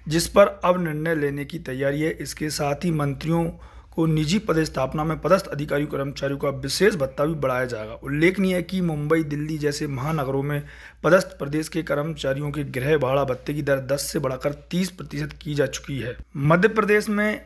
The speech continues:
राज्य वेतन आयोग की अनुशंसा पर वर्ष दो हज़ार बारह में गृह भाड़ा भत्ता यानी कि एचआरए की दर में संशोधन किया गया था। तब वित्त सचिव मनीष रस्तोगी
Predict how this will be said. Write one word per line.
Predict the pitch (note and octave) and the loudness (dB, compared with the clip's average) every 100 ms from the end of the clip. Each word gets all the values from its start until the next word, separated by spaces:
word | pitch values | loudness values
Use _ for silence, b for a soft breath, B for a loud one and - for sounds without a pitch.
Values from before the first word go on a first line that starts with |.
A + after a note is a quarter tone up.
| - - - | -16 -20 -8
राज्य | D#3 D#3 F#3 F#3+ | 0 4 6 4
वेतन | E3+ E3+ F3 F3+ | 0 0 0 -2
आयोग | C#3+ D#3+ D#3+ | 0 0 0
की | - | -2
अनुशंसा | D#3+ D#3 D#3 C#3+ D3 | -2 -2 -6 -2 0
पर | D#3+ | 0
वर्ष | D3 E3 E3+ | 2 2 2
दो | D3 | 2
हज़ार | D3+ D3+ B2 | 4 4 2
बारह | C3 C#3+ D#3+ | 2 4 4
में | F3+ D#3+ | 2 0
गृह | C3+ D3+ | 0 0
भाड़ा | D3 C3 C3+ | 2 2 0
भत्ता | B2+ - D#3 | -2 -2 -2
यानी | D3 D3+ | -2 -4
कि | E3+ - | -6 -2
एचआरए | C#3+ C#3 D3 D3+ | -2 0 0 0
की | D3 C#3+ | -2 0
दर | C#3 | 2
में | D3+ E3 | 2 0
संशोधन | E3 C3+ C#3+ D#3 | -2 -4 -4 -4
किया | - B2 | -2 -2
गया | A#2+ | -2
था। | - A#2 - - | -4 -8 -4 0
तब | E3+ D#3+ | 2 2
वित्त | F3 - | -2 -2
सचिव | D#3+ D3+ F#3 F3+ | -4 0 0 0
मनीष | D3+ D3 F#3+ F#3 D#3 | 0 2 2 0 -2
रस्तोगी | D3 - E3 F3 | -4 -2 -2 -2